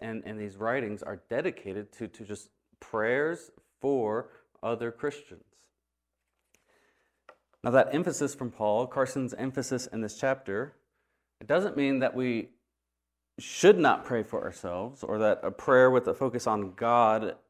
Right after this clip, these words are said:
is and, and maybe what God has done. Or it doesn't mean we should just completely neglect that.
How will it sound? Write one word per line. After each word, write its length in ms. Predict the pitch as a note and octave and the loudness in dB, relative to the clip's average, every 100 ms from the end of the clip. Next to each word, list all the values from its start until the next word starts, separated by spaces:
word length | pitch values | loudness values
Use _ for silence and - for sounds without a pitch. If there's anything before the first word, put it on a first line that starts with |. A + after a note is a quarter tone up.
| _ _ _ - | _ _ _ -4
is 460 | B2 C3+ C3+ A#2+ G#2+ | 2 4 4 2 -2
and, 280 | G2+ G#2 - | -4 -6 -6
and 100 | A2 | -6
maybe 200 | G#2+ G2+ | -4 -4
what 200 | G2+ F2 | -4 0
God 200 | A#2+ A#2 | 0 0
has 240 | A2+ F#2+ | -2 -6
done. 420 | F#2+ A2+ A#2 D3+ - _ _ _ _ _ _ _ _ _ _ _ - | -2 0 2 -2 -6 _ _ _ _ _ _ _ _ _ _ _ -14
Or 60 | |
it 340 | - G2+ B2+ G#2 | -12 -10 -8 -2
doesn't 220 | C#3+ C#3+ | 0 2
mean 180 | C#3+ C3 | 0 0
we 80 | |
should 220 | B2+ A#2+ G2+ | -2 -6 -8
just 260 | A#2 - | -10 -10
completely 540 | - A2 D#3 E3 B2+ A#2 | -14 -8 -4 -4 -4 -6
neglect 720 | G2 F2 A#2 E3+ A3+ - - | -8 -6 0 2 2 -2 -8
that. 420 | E2 F#2+ E3 - | -4 -4 -6 -8